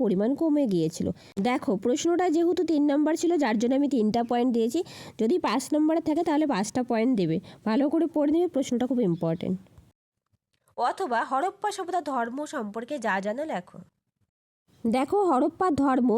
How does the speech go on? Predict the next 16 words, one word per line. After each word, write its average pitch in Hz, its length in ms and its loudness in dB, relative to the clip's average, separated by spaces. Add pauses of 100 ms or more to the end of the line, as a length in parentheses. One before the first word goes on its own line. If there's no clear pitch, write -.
(100)
তোমাদের 269 380 2
টেক্সট 254 280 0
বইয়ে 339 220 2
খুব 349 100 2
সুন্দর 285 400 2
করে 311 120 2
দেওয়া 220 340 2
আছে, 247 140 -2
আমি 277 220 2
সেখান 240 280 0
থেকে 269 200 0
দেখিয়ে 208 360 0
দিচ্ছি। 202 240 -2 (420)
প্রত্নতাত্ত্বিকরা 359 920 2 (100)
হরপ্পার 269 460 2
বিভিন্ন 262 300 4